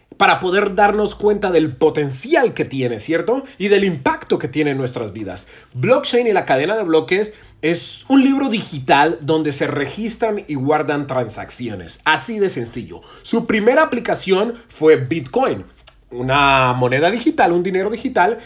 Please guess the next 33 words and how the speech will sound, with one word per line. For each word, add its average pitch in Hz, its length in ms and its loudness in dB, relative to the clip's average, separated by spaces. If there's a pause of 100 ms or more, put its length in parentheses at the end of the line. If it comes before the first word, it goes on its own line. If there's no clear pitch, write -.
(180)
cuyas 160 380 0
transacciones 139 680 -4
están 143 240 -2
grabadas 139 460 2
en 113 80 -6
una 113 180 -10
cadena 101 340 -8
de 202 60 -2
bloques 214 480 -2 (280)
que 208 120 4
dice: 160 460 0
"Juan 226 380 4
le 202 80 0
pagó 190 280 -2
cinco 196 460 -4
dólares 175 320 -2
a 165 40 -4
María, 135 380 -2
María 202 460 2
le 190 80 2
dio 185 220 0
tres 170 280 -2
a 160 140 -2
Pedro, 123 420 -4
Pedro 220 320 0
le 170 220 -2
dio 180 180 2
ocho 180 240 0
a 165 60 2
Federico", 143 580 -2
y 120 60 -4
así 127 240 -4
sucesivamente. 135 880 -6